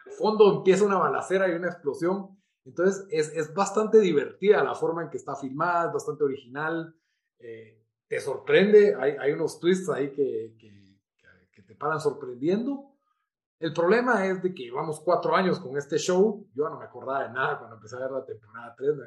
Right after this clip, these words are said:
me, me acordaba de poco, y, y la historia como que va lento, entonces si, si querés verla por la historia, estás medio fregado porque como que se distraen y, y, y la historia avanza, y por ahí nuevos personajes empiezan a tener su propia historia.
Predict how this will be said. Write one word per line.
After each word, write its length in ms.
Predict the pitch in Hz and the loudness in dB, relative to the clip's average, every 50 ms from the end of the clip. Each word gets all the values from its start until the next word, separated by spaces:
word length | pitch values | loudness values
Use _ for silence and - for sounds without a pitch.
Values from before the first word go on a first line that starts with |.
| - 107 | -18 _
me, 200 | 107 107 104 _ _ | _ -20 -20 _ _
me 100 | 110 107 | -20 -20
acordaba 380 | _ 117 113 117 127 139 135 | _ -18 -16 -12 -10 -8 -8
de 60 | - - - | -10 -6 -2
poco, 420 | 147 151 151 151 190 180 185 - _ _ _ _ _ _ _ _ _ _ | 0 0 0 0 -4 -8 -8 -10 _ _ _ _ _ _ _ _ _ _
y, 460 | - 170 170 170 170 175 175 170 180 | -16 -12 -12 -10 -12 -12 -14 -12 -8
y 20 | 175 | -4
la 80 | 175 | -4
historia 420 | 175 175 - 202 220 233 226 220 - | -4 0 4 6 6 6 6 2 2
como 200 | 202 185 147 - | 0 -4 -2 0
que 80 | 156 | -2
va 120 | 151 147 156 | 0 0 2
lento, 300 | 170 202 196 185 - 131 | 2 2 2 2 -2 -6
entonces 280 | 117 - 170 170 170 165 | -10 -10 -10 -10 -10 -10
si, 200 | 147 127 - _ - | -12 -12 -14 _ -16
si 200 | - 143 139 - | -16 -16 -12 -6
querés 280 | 165 175 214 226 214 | 0 4 4 4 6
verla 340 | 254 254 262 247 226 - 170 | 4 2 4 4 2 0 0
por 160 | - 151 143 | -2 -6 -6
la 80 | 139 135 | -4 -6
historia, 560 | 131 - - 202 226 233 233 226 220 220 196 | -6 -2 2 2 2 4 4 4 4 4 2
estás 260 | 165 - - 175 175 185 | 2 0 -2 -6 -6 -6
medio 240 | 185 185 165 143 - | -4 -2 -2 -2 -2
fregado 340 | 135 127 147 175 180 180 147 | -4 -6 -4 -2 -2 -2 -4
porque 380 | 131 120 - 120 113 110 110 _ _ _ _ _ _ _ _ _ _ _ _ _ _ _ | -8 -16 -18 -18 -20 -20 -20 _ _ _ _ _ _ _ _ _ _ _ _ _ _ _
como 180 | - 127 123 - | -20 -20 -18 -14
que 100 | - 135 | -12 -6
se 100 | 143 147 | -2 -2
distraen 800 | 143 131 131 - - 220 220 226 226 220 214 208 208 196 185 - - _ _ _ | -2 -2 -2 -4 0 2 2 4 4 4 2 0 -2 -4 -8 -10 -14 _ _ _
y, 80 | 123 113 | _ -20
y, 460 | 110 113 _ 117 107 98 95 _ _ _ _ _ 113 104 | -20 _ _ _ -20 -20 _ _ _ _ _ _ _ _
y 40 | 101 113 | _ -20
la 60 | 113 | -20
historia 280 | - - 165 170 165 | -10 -4 -2 -2 0
avanza, 500 | 160 180 196 190 - 233 233 233 - - _ _ _ | 0 0 0 0 0 -2 -4 -4 -8 -12 _ _ _
y 120 | 156 151 143 | -20 -18 -10
por 160 | - 165 175 156 | -4 -4 -2 2
ahí 340 | 160 180 196 220 196 - 156 | 2 2 2 0 -2 -8 -10
nuevos 380 | 156 156 175 196 208 202 190 185 | -6 0 2 2 2 2 0 0
personajes 480 | - 175 143 127 147 151 156 175 185 175 | 0 0 0 0 -2 -4 -4 -6 -6 -6
empiezan 380 | 143 123 147 151 143 180 165 156 | -8 -6 -6 -6 -6 -6 -6 -8
a 80 | 147 - | -6 -4
tener 160 | 147 143 - | -4 -4 -4
su 180 | - 151 - - | -8 -12 -8 -4
propia 240 | 147 143 - 135 | -4 -4 -4 -4
historia. 420 | 117 113 - 185 180 98 - - | -8 -8 -4 -2 -2 -2 -2 -4